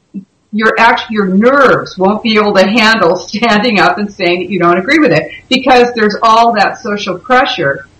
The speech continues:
to, uh, to keep you quiet, you know, and so everyone goes along with it. So what we, uh, talk about, what I talk about in the book, and what we have, uh, you know, we've got videos online to show you what happens when we go in and anti-Delphi meetings. You really need to make it clear that those plans are not your plan,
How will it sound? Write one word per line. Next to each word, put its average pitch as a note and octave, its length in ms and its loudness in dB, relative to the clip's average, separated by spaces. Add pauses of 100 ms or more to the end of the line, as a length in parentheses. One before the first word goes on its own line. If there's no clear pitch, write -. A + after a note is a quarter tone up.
to, G#3+ 340 -2
uh, F#3 220 2
to G#3 100 -8
keep - 260 -10
you A3 140 -6
quiet, - 640 0
you G3 80 -4
know, F#3 160 -2
and G3 100 -4
so A#3+ 120 -6
everyone G3+ 480 -2
goes F#3 340 2
along F#3+ 360 4
with E3 120 -4
it. - 160 -14 (280)
So C4 160 0
what B3 200 4
we, C#4+ 200 -4 (240)
uh, G#3 200 0
talk A3+ 280 0
about, G3+ 260 0
what G#3 120 0
I G#3 100 0
talk A#3 240 0
about G3 240 0
in F#3 40 -10
the E3+ 140 -6
book, - 360 2
and F#3 100 -6
what - 160 -6
we G#3 160 -4
have, F3+ 380 -2
uh, F#3 160 -2
you G3+ 80 -4
know, F#3 80 -2
we've F3+ 160 -2
got F#3 260 0
videos F#3 480 2
online F3+ 520 4
to E3+ 60 2
show F#3 220 -2
you F3+ 200 2
what D#3+ 140 0
happens F3 440 0
when D#3 120 -2
we G3 160 -2
go F3 200 2
in D3+ 120 2
and D3+ 180 0
anti-Delphi D#3 720 0
meetings. D3 520 0 (280)
You B3 160 4
really D#4 380 6
need G#3+ 300 2
to G3+ 120 0
make G#3 220 2
it - 140 -4
clear G#3 440 2
that D#3 100 -4
those F3+ 260 2
plans F3+ 320 2
are E3 80 2
not D#3 320 2
your A#3+ 160 0
plan, F3+ 540 2